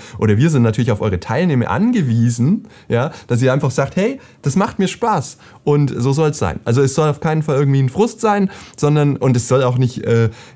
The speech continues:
es darf nicht so, so ernst gesehen werden. Es ist ein reines Spaßspiel. Und die Anfänger unter euch, die haben doch eh den Vorteil, und deswegen haben wir das ja gemacht, dass wir diese Challenges ausrufen können. Ja, die sind vorher noch geheim. Mario und ich denken uns da was aus.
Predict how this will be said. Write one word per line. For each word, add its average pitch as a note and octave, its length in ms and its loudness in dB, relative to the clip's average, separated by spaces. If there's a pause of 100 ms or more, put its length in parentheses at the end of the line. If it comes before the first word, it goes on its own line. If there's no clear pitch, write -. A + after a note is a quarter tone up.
(160)
es G#2+ 200 -6
darf A2 220 -4
nicht A#2 180 2
so, A2 240 2
so A2 140 0
ernst C#3 400 0
gesehen A2+ 300 2
werden. G#2 200 2
Es B2+ 100 -4
ist - 160 -4
ein G3+ 100 2 (140)
reines F#3 300 -2
Spaßspiel. C#3+ 760 -4 (260)
Und D3+ 280 2
die B2+ 160 -6
Anfänger D#3 560 -2
unter G2+ 240 0
euch, F2+ 200 -2
die E3+ 160 2
haben B3+ 140 2
doch - 180 -2
eh A3+ 120 -2
den A3+ 140 0
Vorteil, B2+ 440 -2
und G2+ 100 0
deswegen A#2+ 300 -2
haben G#3 140 0
wir A3 80 2
das F3 160 -2
ja C3 80 -6
gemacht, B2 440 -2 (380)
dass A#2 220 -2
wir D3+ 120 2
diese B2 300 -2 (220)
Challenges E3 680 -2
ausrufen G2 560 -2
können. C#3 380 0
Ja, C3+ 160 0
die A#2+ 160 -2
sind A2 180 0
vorher A#2+ 240 0
noch G#2+ 160 -2
geheim. G2 600 -2
Mario A2 280 0
und A2+ 140 0
ich A#2 180 -4
denken G#2+ 240 0
uns G#2 160 -2
da F2+ 120 -2
was F2 160 -4
aus. C3+ 440 -2